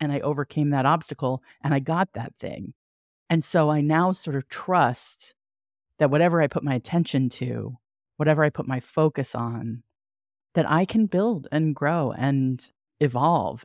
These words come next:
And so did I wanna go and do the same thing again at another place? I'm restless. I'm intellectually curious. I wanna be vulnerable. I wanna be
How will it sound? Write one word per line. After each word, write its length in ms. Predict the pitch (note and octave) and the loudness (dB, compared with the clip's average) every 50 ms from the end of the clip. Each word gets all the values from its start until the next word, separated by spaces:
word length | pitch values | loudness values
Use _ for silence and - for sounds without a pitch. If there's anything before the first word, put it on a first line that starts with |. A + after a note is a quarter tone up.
| _ | _
And 180 | - C#3 C#3 C3 | -2 -2 -2 -2
so 440 | - - C#3+ C3+ C3+ C3 C3 C3 - _ _ _ _ - | -2 -2 0 0 0 0 -2 -4 -8 _ _ _ _ -2
did 140 | E3+ E3 | 0 4
I 100 | D#3+ D#3 | 4 4
wanna 300 | D3+ C#3+ D3+ D#3 D#3+ E3 | 4 2 2 2 2 0
go 240 | D3+ B2+ D#3 D3+ D#3 | 0 2 2 4 4
and 120 | D#3 D3+ C3+ | 2 2 0
do 140 | D3 D3+ | -2 -2
the 60 | C#3 C3+ | -2 -4
same 320 | - - - C#3 C#3 C3+ | -4 -4 -2 -2 -2 -2
thing 220 | - - D3 C#3 | -2 -2 -2 -2
again 540 | B2+ B2 A#2 A#2+ A#2+ B2 C3+ D#3 F#3 G3+ G3 - _ _ _ - | -2 0 0 0 2 2 2 2 0 0 -2 -6 _ _ _ -2
at 140 | D3+ C3+ C3+ | 0 2 2
another 400 | C3 C3+ B2+ B2+ B2 A#2+ C3 A#2+ | 4 2 2 2 2 0 0 -2
place? 760 | - - - B2 A#2 B2 D#3+ F#3+ A3 - - - - - - _ _ _ _ _ _ _ _ _ - | -2 -6 -8 -6 -4 -2 -2 -4 -4 -4 -8 -8 -10 -12 -16 _ _ _ _ _ _ _ _ _ -6
I'm 140 | F3 D#3+ | -4 -4
restless. 840 | D#3 C#3+ C3+ E3+ G#3 - - - - - - - - - - - - _ _ _ _ _ _ _ - | -2 0 2 2 0 0 -4 -10 -12 -14 -14 -16 -16 -18 -18 -18 -20 _ _ _ _ _ _ _ 0
I'm 120 | D#3+ E3 E3 | 2 4 4
intellectually 600 | E3+ F3 - - E3 - D#3 - - D3 C#3+ B2+ | 4 4 2 2 0 0 0 0 -2 -4 -4 -4
curious. 960 | - - - C#3+ D#3 E3 E3 D3 - - - - - - - - - - - _ _ _ _ _ _ - | -6 -6 -2 -2 0 0 0 -2 -4 -4 -8 -10 -12 -12 -12 -14 -14 -18 -20 _ _ _ _ _ _ 0
I 80 | D#3 | 2
wanna 260 | D#3+ D#3 E3+ F3 F3+ | 4 4 4 4 2
be 120 | D3+ D#3+ D3 | 2 0 -4
vulnerable. 720 | B2 A#2 A#2+ A#2+ C#3+ D#3 E3 D3 B2 - - - - - - | -4 -4 -4 -4 -2 -2 -2 -4 -6 -6 -10 -12 -12 -10 -8
I 40 | - | -4
wanna 200 | A#2+ C#3+ D3 D3+ C3 | 0 2 2 2 2
be 160 | D3+ D3 | 2 0